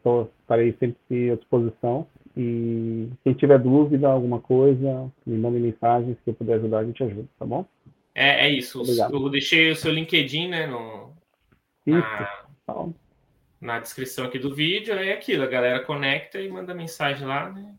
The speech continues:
Speaker 2: e puxa o assunto e vamos ver o que ele pode ajudar, que tá disponível.
Speaker 1: Tá certo.
Speaker 2: Valeu.
Speaker 1: Obrigadão, viu?
Speaker 2: Obrigado, boa noite.
Speaker 1: Tá.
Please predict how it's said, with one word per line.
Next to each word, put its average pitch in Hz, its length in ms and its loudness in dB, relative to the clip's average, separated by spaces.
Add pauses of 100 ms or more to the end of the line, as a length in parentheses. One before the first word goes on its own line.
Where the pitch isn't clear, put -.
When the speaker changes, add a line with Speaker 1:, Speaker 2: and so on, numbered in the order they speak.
(120)
Speaker 2:
e 156 220 -18 (520)
puxa 160 220 -4
o 180 60 4
assunto 175 420 -4
e 185 40 -4
vamos 185 220 -6
ver 185 120 -2
o - 280 -14
que 190 80 -10
ele 190 160 -6
pode 170 200 -6
ajudar, 160 440 -4
que - 80 -20
tá 180 80 -6
disponível. 123 640 -8 (1000)
Speaker 1:
Tá 120 220 -10
certo. 123 160 -14 (580)
Speaker 2:
Valeu. 139 400 6
Speaker 1:
Obrigadão, 131 460 6
viu? 170 260 -2 (220)
Speaker 2:
Obrigado, 123 440 2
boa 123 200 -2
noite. 143 500 -6
Speaker 1:
Tá. - 100 4